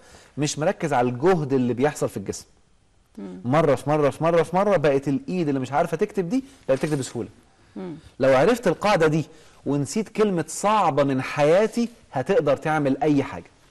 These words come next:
Speaker 2: جميل.
Speaker 1: حلو كده؟
Speaker 2: الجمله دي اهم جزئيه في او تلخيص اللي احنا قلناه من اول حلقه، ان احنا نحط هدف في حياتنا ولازم نوصله، يعني نحط في دماغنا ان احنا لازم نوصله، مفيش مستحيل مفيش صعب.
Speaker 1: احط لها قاعده ثانيه معلش.
Speaker 2: آه.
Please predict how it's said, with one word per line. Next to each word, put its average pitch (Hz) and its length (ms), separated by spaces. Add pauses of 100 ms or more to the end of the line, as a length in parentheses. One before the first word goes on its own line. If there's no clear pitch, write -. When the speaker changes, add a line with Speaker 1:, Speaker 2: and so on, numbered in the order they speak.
(140)
Speaker 2:
جميل. 185 360 (320)
Speaker 1:
حلو 104 160
كده؟ 180 200
Speaker 2:
الجمله 262 420
دي 262 300 (180)
اهم 285 680 (160)
جزئيه 240 720 (400)
في 202 300
او 190 200
تلخيص 269 600
اللي 190 120
احنا 202 200
قلناه 175 180
من 180 120
اول 151 260
حلقه، - 340 (400)
ان 190 80
احنا 226 180
نحط 233 280
هدف 254 420
في - 100
حياتنا 330 480 (480)
ولازم 254 580
نوصله، 180 400 (180)
يعني 156 240
نحط 269 380
في - 140
دماغنا 226 400
ان 208 80
احنا 220 180
لازم 240 300
نوصله، 233 360
مفيش 240 320
مستحيل 214 420
مفيش 185 240
صعب. - 160
Speaker 1:
احط 123 200
لها 135 100
قاعده 147 200
ثانيه 165 160
معلش. 160 340
Speaker 2:
آه. 170 220